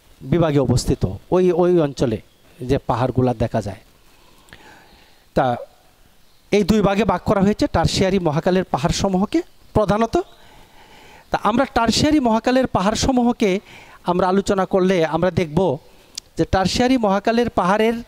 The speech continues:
চট্টগ্রাম অঞ্চলের পাহাড় বা দক্ষিণ পূর্ব অঞ্চলের পাহাড়, পাহাড়সমূহ, এই পাহাড়গুলির আসামের লুসাই পাহাড়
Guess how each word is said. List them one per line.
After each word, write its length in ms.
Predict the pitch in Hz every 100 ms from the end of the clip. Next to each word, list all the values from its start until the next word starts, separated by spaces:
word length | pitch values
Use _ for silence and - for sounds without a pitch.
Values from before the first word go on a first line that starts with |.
| - - - - _
চট্টগ্রাম 640 | 262 269 - 254 247 247
অঞ্চলের 520 | 233 214 185 220 214 190
পাহাড় 340 | 196 190 220
বা 120 | 185
দক্ষিণ 460 | 165 214 - 311 294
পূর্ব 320 | 285 247 214
অঞ্চলের 460 | 208 185 196 175 156
পাহাড়, 400 | 170 156 247 359 - - - - _ - _ _
পাহাড়সমূহ, 640 | 196 165 151 - 127 95 87 - _ _ _ _ _ _ _ _ - - - - _ _
এই 160 | 208 247
পাহাড়গুলির 800 | 240 202 269 262 247 190 220 277 - _ _ _ - - _ _ - _ _ _ _ _ _ _ _ _ _ -
আসামের 500 | 196 - 277 302 294 339 277 _ - -
লুসাই 580 | 147 165 226 - 269 302
পাহাড় 480 | - 277 214 175